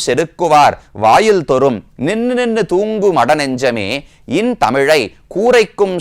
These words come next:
சோற்றுக்கும் கூறாதே, பேராகச் சேரைக்கு நாயகன் பேர் செப்பு" என்ற அழகான பாடல். நாம என்ன பண்றோம்?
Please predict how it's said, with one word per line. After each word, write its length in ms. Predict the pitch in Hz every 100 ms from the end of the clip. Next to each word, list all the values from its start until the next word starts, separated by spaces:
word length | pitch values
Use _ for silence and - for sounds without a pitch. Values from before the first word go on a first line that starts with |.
| -
சோற்றுக்கும் 720 | 170 - - 202 - 180 160
கூறாதே, 680 | 131 131 151 156 170 208 117 - -
பேராகச் 840 | 156 208 247 233 214 190 - -
சேரைக்கு 500 | 151 196 208 - 262
நாயகன் 560 | 196 139 214 208 185 170
பேர் 300 | 139 151 220
செப்பு" 760 | - 185 - - 156 156 107 - _
என்ற 280 | 104 113 226
அழகான 520 | 131 139 170 190 214
பாடல். 340 | 170 160 156 - -
நாம 220 | - 139
என்ன 260 | 139 165 165
பண்றோம்? 280 | 151 147